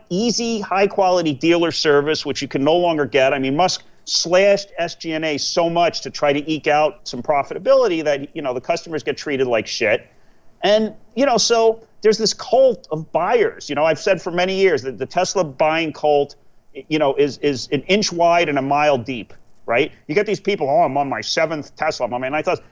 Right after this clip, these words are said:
The average person looks at them and says, "What the fuck, dude? I want a car with a nice interior that's well built and I treat me well." And all those people, which is the vast majority of the market, are not gonna be buying Teslas. And that's why Tesla's market share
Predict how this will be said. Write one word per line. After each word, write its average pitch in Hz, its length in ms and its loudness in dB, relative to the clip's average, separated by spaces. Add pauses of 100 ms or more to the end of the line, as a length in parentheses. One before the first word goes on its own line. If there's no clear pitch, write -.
The - 80 0
average 254 240 0
person 226 240 -2
looks 254 160 -2
at - 60 -10
them 208 100 -4
and 175 80 -8
says, 180 180 -4 (200)
"What - 180 -2
the 208 60 -2
fuck, 262 320 -2
dude? 139 200 2
I 170 60 2
want 254 160 0
a 185 60 0
car 208 240 0
with 208 120 2
a 151 60 2
nice 175 300 0
interior 202 540 2
that's 131 200 -6
well 165 220 0
built 170 420 2
and 151 140 -4
I 147 80 -2
treat 269 320 -4
me 202 80 0
well." 120 400 2 (260)
And 202 120 -2 (100)
all 262 200 8
those 247 220 4
people, 214 440 -4
which 147 160 -6
is 151 80 -10
the 147 100 -6
vast 180 360 -2
majority 139 460 0
of 113 60 -4
the 113 60 -2
market, 104 480 -4 (280)
are 175 80 2
not 196 240 2
gonna 220 100 -4
be 185 80 2
buying 185 260 0
Teslas. 240 360 2
And 156 100 0
that's 226 200 2
why 226 120 0
Tesla's 196 380 -2
market 170 360 0
share 127 480 0